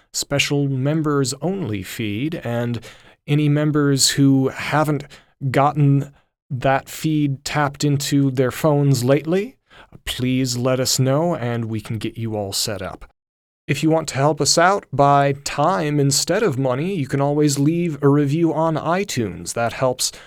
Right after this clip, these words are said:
the podcast get noticed. Share it with a friend. Give us your feedback.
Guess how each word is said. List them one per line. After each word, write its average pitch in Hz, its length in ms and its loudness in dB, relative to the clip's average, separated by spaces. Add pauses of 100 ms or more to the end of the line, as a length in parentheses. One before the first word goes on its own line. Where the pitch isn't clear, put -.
(140)
the 123 100 -6
podcast 131 800 -2
get 135 200 -2
noticed. 147 680 -2 (420)
Share 143 400 2
it 143 80 -6
with 120 160 -6
a 110 60 -10
friend. 160 580 0 (760)
Give 131 220 -2
us 160 160 0
your 151 100 -4
feedback. 127 720 -4